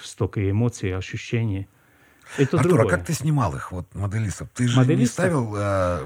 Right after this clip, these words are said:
Speaker 2: боксы свои,
Speaker 1: А,
Speaker 2: камеры
Speaker 1: э,
Speaker 2: на
Speaker 1: эти
Speaker 2: сам-
Speaker 1: же гоупрошки я ставил туда. Но вот
Speaker 2: М.
Speaker 1: представь себе, у меня, значит, диапазон какой получается? Вот эти крепления,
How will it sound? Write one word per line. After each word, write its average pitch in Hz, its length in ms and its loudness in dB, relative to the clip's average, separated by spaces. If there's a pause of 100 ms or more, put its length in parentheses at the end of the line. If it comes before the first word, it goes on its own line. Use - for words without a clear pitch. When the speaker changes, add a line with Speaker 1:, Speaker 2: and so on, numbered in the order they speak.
(160)
Speaker 2:
боксы 95 400 0
свои, 95 400 0
Speaker 1:
А, - 20 4
Speaker 2:
камеры 127 380 6
Speaker 1:
э, - 60 4
Speaker 2:
на 170 60 4
Speaker 1:
эти 175 200 4
Speaker 2:
сам- - 20 4
Speaker 1:
же 170 160 4
гоупрошки 165 520 2
я 131 140 4
ставил 160 260 2
туда. 110 380 0
Но 156 340 4
вот 151 260 4
Speaker 2:
М. - 60 -6
Speaker 1:
представь 208 420 4
себе, 120 260 2
у 143 140 4
меня, 185 600 2
значит, 165 320 -2
диапазон 175 520 2
какой 156 300 2
получается? 107 920 0
Вот 135 200 0
эти 156 200 -2
крепления, 170 960 2